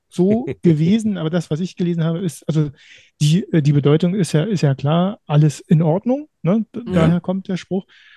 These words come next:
Speaker 1: Und die Herkunft soll tatsächlich sein, dass,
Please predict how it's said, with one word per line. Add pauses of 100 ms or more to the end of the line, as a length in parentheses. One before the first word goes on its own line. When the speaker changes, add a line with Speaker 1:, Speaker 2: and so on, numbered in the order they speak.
(220)
Speaker 1:
Und
die
Herkunft (140)
soll
tatsächlich
sein,
dass,